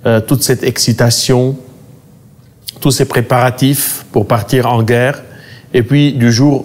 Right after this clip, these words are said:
au lendemain, après que le, l'ours russe ait montré ses dents,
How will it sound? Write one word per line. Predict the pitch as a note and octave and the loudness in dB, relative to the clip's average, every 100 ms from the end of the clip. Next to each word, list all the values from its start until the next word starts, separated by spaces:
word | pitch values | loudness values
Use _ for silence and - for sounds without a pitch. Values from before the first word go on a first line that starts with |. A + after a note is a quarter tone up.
| - | 0
au | A#2+ | 2
lendemain, | A#2 A#2+ A#2+ A#2+ B2 C#3+ - - - - - - - - - _ - _ - - | 2 2 2 2 2 -2 -8 -20 -20 -20 -20 -20 -20 -20 -20 _ -20 _ -20 -6
après | - - B2+ | -4 0 0
que | B2 B2+ | 0 0
le, | A#2 A2+ A2+ | 2 2 2
l'ours | B2+ B2+ C3 - | 2 0 0 0
russe | B2+ B2+ - - - - | 0 0 -2 -6 -6 0
ait | A#2+ | 2
montré | A2+ A2+ B2+ | 2 0 0
ses | A#2+ A#2+ | 0 -2
dents, | A2+ A#2 C3 | 0 -2 -2